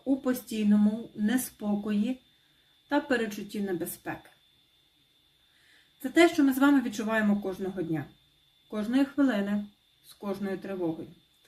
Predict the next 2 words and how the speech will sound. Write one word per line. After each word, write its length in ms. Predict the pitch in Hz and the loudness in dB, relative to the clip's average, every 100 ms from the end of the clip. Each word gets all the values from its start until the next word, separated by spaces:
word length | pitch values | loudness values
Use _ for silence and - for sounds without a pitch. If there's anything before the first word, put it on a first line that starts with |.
| _ _ - - - - - - _ _ _ _ _ _ _ 262 | _ _ -20 -20 -20 -20 -20 -20 _ _ _ _ _ _ _ 4
Е, 720 | 254 262 262 254 247 247 240 214 - - - - - | 8 10 10 8 6 2 -2 -6 -10 -14 -16 -20 -8
тривога — 680 | 262 262 254 262 262 330 | 2 4 8 8 10 8